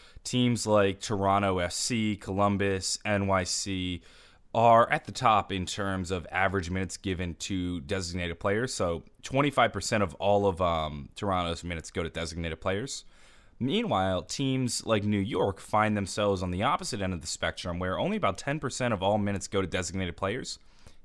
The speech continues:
Thirty-five percent go to players who came from their academy. Coming in second on that list is the Philadelphia Union, sitting at around twenty-two point five percent.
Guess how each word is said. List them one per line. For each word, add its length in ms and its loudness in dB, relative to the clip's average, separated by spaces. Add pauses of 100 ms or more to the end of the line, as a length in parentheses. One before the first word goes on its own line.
(180)
Thirty-five 720 0
percent 360 -6
go 100 -2
to 80 -4
players 400 -2
who 80 -12
came 260 -4
from 160 -6
their 140 -6
academy. 640 -2 (440)
Coming 220 4
in 80 0
second 300 2
on 100 6
that 140 0
list 220 -2
is 140 -4
the 60 -8
Philadelphia 440 4
Union, 480 0
sitting 440 -2
at 180 0
around 380 0
twenty-two 420 -4
point 300 -8
five 340 -2
percent. 420 -4